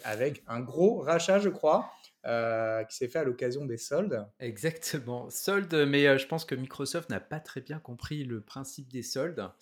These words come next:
Speaker 2: Euh, donc Microsoft, l'éditeur, euh, des fameux Excel, euh, Teams, euh, mais aussi la Xbox, euh, a racheté Blizzard Activision. Donc, bon, si vous n'êtes pas dans les jeux vidéo, ça vous parle peut-être pas trop,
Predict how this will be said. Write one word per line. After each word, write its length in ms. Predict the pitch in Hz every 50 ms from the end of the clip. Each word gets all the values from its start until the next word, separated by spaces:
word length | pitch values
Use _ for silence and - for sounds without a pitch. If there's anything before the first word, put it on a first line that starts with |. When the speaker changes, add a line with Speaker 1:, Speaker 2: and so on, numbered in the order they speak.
| - - - _ _ - 113
Speaker 2:
Euh, 360 | 117 120 120 117 113 113 110
donc 160 | 110 127 120 -
Microsoft, 720 | - 160 202 202 - - 139 131 - 139 156 185 185 - -
l'éditeur, 720 | 113 104 113 113 110 110 104 - - 120 127 131 123 104 98
euh, 140 | 92 87 _
des 80 | -
fameux 400 | _ - 98 92 92 95 98 98 - 107
Excel, 840 | 104 - _ - - - 110 107 113 117 117 117 117 117 113 107
euh, 600 | 101 95 95 90 92 92 95 95 92 92 92 92 _ _
Teams, 520 | - - 120 117 113 117 117 117 120 117 110 107
euh, 280 | 101 95 92 92 92 92 95 98 101 104 104 104 _ 123
mais 180 | 147 190 202
aussi 400 | 180 147 135 - - - 160 160 160 _ _ _ _ _ _ _ _ _ _ _ -
la 180 | 123 117 113 110
Xbox, 540 | 104 107 101 - 247 269 - - - - _ _ - - _ _ _ - 117
euh, 240 | 117 113 107 107 -
a 120 | - 170 180
racheté 360 | 151 135 131 - - 185 190
Blizzard 580 | 151 123 123 - 165 185 170 147 151 151 165 -
Activision. 600 | - 151 143 - - 160 139 131 113 107 113 98 - -
Donc, 160 | 107 101 - - 113 120
bon, 160 | - - -
si 160 | - - 143
vous 60 | 139
n'êtes 160 | 143 160 151
pas 80 | - 190
dans 100 | 175 175
les 80 | 156 135
jeux 100 | 127 123
vidéo, 240 | 120 123 131 160
ça 140 | 175 - 127
vous 120 | 110 104 107 _ _ -
parle 320 | - 147 151 139 117 101 -
peut-être 400 | - 147 - - 139 - _ -
pas 100 | 131 120
trop, 340 | - - - 175 202 -